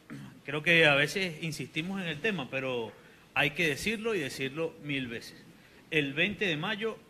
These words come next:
no hay una elección en Venezuela. Los venezolanos no tenemos el derecho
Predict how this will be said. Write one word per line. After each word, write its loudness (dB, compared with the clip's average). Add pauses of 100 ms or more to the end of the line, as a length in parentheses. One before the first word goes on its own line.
no -2
hay 0
una -2
elección -2
en -6
Venezuela. -6 (600)
Los -4
venezolanos -2
no -4
tenemos -2
el 2
derecho -2